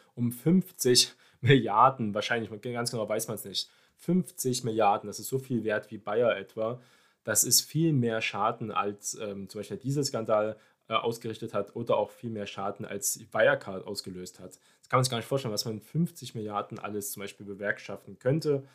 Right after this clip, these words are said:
Und da wurden also die alte Finanzindustrie gestärkt. Das sollte man nicht vergessen. Wir haben ja viel immer über Notenbankpolitik geredet. Ich möchte mal ein anderes Beispiel bringen, wie man's auch anders machen kann. Ob das jetzt gut ist, ist eine andere Frage. Und zwar die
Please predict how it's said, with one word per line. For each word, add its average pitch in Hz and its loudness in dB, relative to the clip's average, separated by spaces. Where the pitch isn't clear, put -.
Und 110 -12
da 107 -2
wurden 101 -8
also 101 -4
die 98 -16
alte 107 -2
Finanzindustrie 104 -10
gestärkt. - -4
Das 107 -16
sollte 104 -6
man 95 -12
nicht - -12
vergessen. 104 -4
Wir 135 4
haben 160 6
ja 156 8
viel 202 2
immer 175 6
über 135 4
Notenbankpolitik 165 2
geredet. 156 0
Ich - -10
möchte 131 -4
mal 110 2
ein - -10
anderes 139 -4
Beispiel 120 -2
bringen, 127 -2
wie 113 -10
man's 110 -4
auch - -16
anders 104 -10
machen 98 -10
kann. 170 -2
Ob - -12
das 113 -8
jetzt 110 -8
gut 139 -6
ist, 131 -6
ist - -10
eine 104 -12
andere 165 0
Frage. 123 0
Und 117 -8
zwar 110 -2
die 107 -8